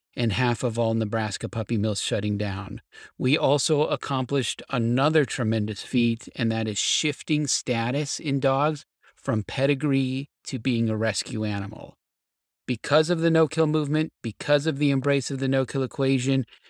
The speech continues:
and our success in codifying these things into law,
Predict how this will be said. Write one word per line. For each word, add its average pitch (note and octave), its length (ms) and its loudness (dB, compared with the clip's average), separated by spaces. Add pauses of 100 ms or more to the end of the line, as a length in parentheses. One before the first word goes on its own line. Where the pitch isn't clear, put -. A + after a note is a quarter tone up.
(160)
and A2+ 320 0
our A#2+ 340 2
success - 680 -2
in A2+ 300 0
codifying C#3 640 2
these C#3 180 0
things C#3 260 -2
into C3+ 160 2
law, C3+ 340 4